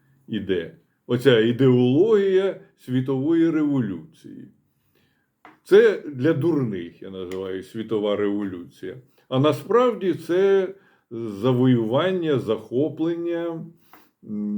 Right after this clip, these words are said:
московитами всієї планети.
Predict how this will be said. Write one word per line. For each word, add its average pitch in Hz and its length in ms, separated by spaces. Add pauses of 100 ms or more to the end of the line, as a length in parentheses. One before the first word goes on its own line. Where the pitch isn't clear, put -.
московитами 147 1500
всієї 127 680
планети. 107 1000